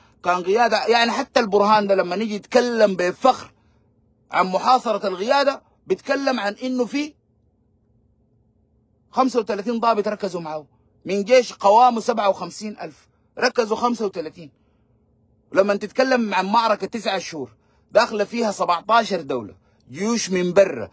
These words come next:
سلاح متقدم، وانت مقطوع عنك الإمداد والذخيرة والعلاج زي المهندسين أو المدرعات أو الإشارة، حتيجي تشوف إنه العساكر ديل مقارنة بعساكر القوات المسلحة في سبعتاشر ولاية قاعدين،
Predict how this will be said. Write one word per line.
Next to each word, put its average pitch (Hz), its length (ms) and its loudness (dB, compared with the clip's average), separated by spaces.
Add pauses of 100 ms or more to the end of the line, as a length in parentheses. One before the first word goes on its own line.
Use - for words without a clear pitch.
(140)
سلاح 208 360 2
متقدم، 185 720 0 (200)
وانت 240 240 0
مقطوع 226 380 2
عنك 226 380 0
الإمداد 185 600 0
والذخيرة 180 540 -4
والعلاج 190 500 2 (260)
زي 143 140 0
المهندسين 165 640 -4
أو 185 140 0
المدرعات 170 680 0 (360)
أو 208 260 2 (320)
الإشارة، 269 640 0 (1160)
حتيجي 254 380 -6
تشوف 254 300 -8
إنه 262 220 0
العساكر 214 640 -4
ديل 240 220 -2
مقارنة 240 520 2
بعساكر 180 680 -4
القوات 214 300 -4
المسلحة 214 420 -8
في 185 120 -10
سبعتاشر 233 640 0
ولاية 170 340 -4
قاعدين، 120 300 -10